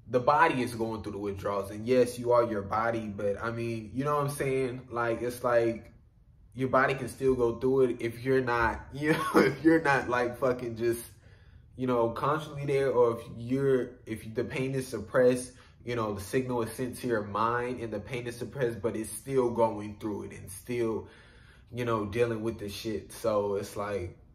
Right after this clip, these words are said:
you know, but I, I just think that shit is really, you know, really cool, you know what I'm saying, for a person who's dealt with it and who's willing to, you know, help and really go there. Now, creators on social media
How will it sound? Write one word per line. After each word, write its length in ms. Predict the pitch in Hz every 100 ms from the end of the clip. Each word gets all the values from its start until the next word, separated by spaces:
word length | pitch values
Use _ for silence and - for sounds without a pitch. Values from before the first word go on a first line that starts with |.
| -
you 140 | 139
know, 320 | 117 107 104
but 220 | 104 104 -
I, 160 | 110 -
I 80 | 120
just 220 | 123 123
think 180 | 123 117
that 160 | 110
shit 160 | 107 113
is 180 | 104 101
really, 540 | 104 107 104 101 98 - _ _
you 160 | 101 107
know, 500 | 101 95 98 98 95 -
really 300 | 131 127 104
cool, 460 | - 113 104 110 -
you 120 | 101
know 80 | 101
what 60 |
I'm 40 | 101
saying, 280 | - 101 98
for 180 | 98
a 40 | 95
person 420 | - 104 104 104
who's 380 | 104 101 98 - - -
dealt 300 | 104 117 104
with 200 | 104 98
it 120 | 104
and 240 | 90 98 101
who's 260 | 101 98
willing 400 | 98 101 117 113 101
to, 360 | 101 101 104 - - _ _ _ _ _ _ - - -
you 160 | 123
know, 220 | 120 107
help 520 | 107 113 120 117 107 -
and 140 | 98
really 520 | 104 110 107 98 98 - -
go 260 | 101 101 131
there. 320 | 113 98 - - - - _ _ - - - - _ - - _ _ _ - - - _ _ _ _ - - - - - - -
Now, 260 | 107 117
creators 680 | 117 131 127 151 151 143 139
on 180 | 110 110
social 400 | 104 120 120 104
media 400 | 101 113 110 107